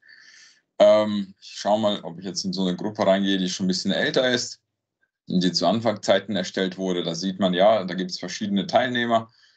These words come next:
ähm, dieser Gruppe und wir haben so eine Art Chat, wo wir auch gewisse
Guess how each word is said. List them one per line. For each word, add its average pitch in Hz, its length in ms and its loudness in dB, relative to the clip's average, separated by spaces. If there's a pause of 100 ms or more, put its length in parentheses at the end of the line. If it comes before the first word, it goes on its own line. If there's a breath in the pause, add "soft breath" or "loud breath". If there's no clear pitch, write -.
(180)
ähm, 98 240 2
dieser 98 280 -2
Gruppe 98 460 0
und 92 260 -2
wir 87 100 0
haben 85 140 0
so 82 140 -8
eine 80 100 0
Art 80 200 -2 (160)
Chat, 127 420 0
wo 90 160 -10
wir 82 140 -6
auch 85 240 -6
gewisse 90 580 -4